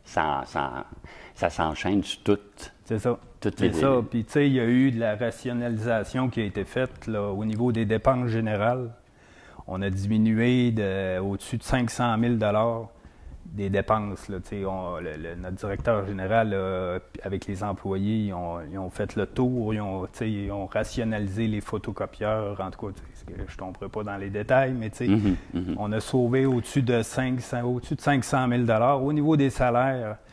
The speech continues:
Speaker 2: il y a aussi une rationalisation qui s'est, qui s'est faite. On a deux cents, environ deux cent soixante-dix mille dollars de salaire de moins qu'en deux mille douze. Mais là, à un moment donné, tu sais, on est une, euh, une institution qui offre des services, puis qui offre nous,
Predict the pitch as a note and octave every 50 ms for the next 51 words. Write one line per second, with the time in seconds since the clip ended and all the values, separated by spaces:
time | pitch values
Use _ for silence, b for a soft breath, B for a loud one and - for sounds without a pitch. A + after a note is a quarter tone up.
0 | B B B B A#2 A#2+ A#2+ B2+ B2+ - - - - D3+ D3 C#3+ C3+ B2 A#2+ B2
1 | A2+ - - C3+ B2 B2 B2+ A#2+ A#2+ A#2 A#2 B2+ A#2+ A2+ G#2 - - C3 C3 A#2+
2 | - - B2 A#2 A2+ A#2 - - - - B2 G#2+ G2+ - E3+ D#3+ D#3 - C#3 B2+
3 | B2+ C3 C3+ C3 - B B B B B B B2+ A#2+ C3+ D#3+ D#3+ D#3+ D#3+ D3 -
4 | - C#3+ C#3+ D3 C#3+ C#3 C3+ C3 A#2 A#2 B2 A#2 C3 C3 C3+ C3 B2+ A#2+ - -
5 | C3+ C#3 B2+ - C#3 B2+ - - C3 C3 A2+ B2+ B2 A#2 A2 B2 B2 B2+ C3+ B2
6 | B2 A#2+ A#2 A2+ A2+ A#2 B2+ B2+ A2+ A#2 A2 - - A2+ A2 A#2+ A#2+ B2+ B2 A2+
7 | A2+ A2+ A2 A2 A2 A#2 A#2+ C3 C3 A#2+ - - B B B B B B B B
8 | - A#2+ A2 G#2 G2+ A#2 B2 B2 B2 A2+ G#2+ G#2+ B2 C3 C3+ B2 G#2+ G2+ G#2 -
9 | - - - B B B B B B - - A#2 B2+ C#3 C#3 C#3 C3 C3+ C3+ B2
10 | B2+ B2 C3+ D3 D#3 D3+ D3 - D3+ C#3+ C#3+ C#3 B2 A#2 A#2+ A#2+ A#2+ A2+ - C3+
11 | B2 A#2 A#2+ A#2 A2+ A2 A2 A2 A2 A2 A2 A2 A2 G#2+ A#2 A#2 A#2 A#2 A#2 -
12 | - - - - - - C#3+ C#3 B2+ - - B2 A#2+ A2+ G#2 A2+ A#2 G2+ - -
13 | - - - A#2+ B2+ A#2 - - - - G2+ - - - C#3+ C#3 C#3+ C#3+ - -
14 | - - B2+ B2+ B2+ C3+